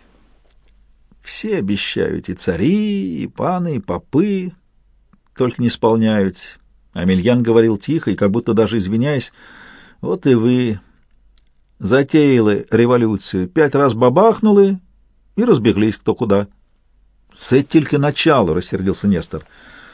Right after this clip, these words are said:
«Ладно, жизнь покажет», уклончиво ответил Амельян и решительно предложил: «Ну шо ж, ще трошки травычки откусим». И снова две косы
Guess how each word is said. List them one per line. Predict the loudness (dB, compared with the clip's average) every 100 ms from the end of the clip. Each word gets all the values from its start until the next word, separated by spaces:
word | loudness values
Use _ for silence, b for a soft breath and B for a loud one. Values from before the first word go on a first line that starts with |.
| B
«Ладно, | -4 -2 0 -2
жизнь | -2 -4 -4
покажет», | -2 -2 -4 -8 -18 _
уклончиво | -12 -2 2 2 2 0
ответил | 2 0 0 -2
Амельян | 0 0 0 0 -2 _ _ _ _ -6
и | -2 0
решительно | 0 0 -2 0 2 2
предложил: | 0 2 2 4 4
«Ну | 4
шо | 0 0 0
ж, | -4 b b b b b b b b b _ _ _
ще | -2 2 4
трошки | 6 4 4 0
травычки | 2 4 4 4 2
откусим». | -2 -2 -4 -4 -6 -8 _ _ _ _ _ -6
И | -2
снова | -2 2 2 2
две | 0 -2
косы | 0 0 0 -4 -4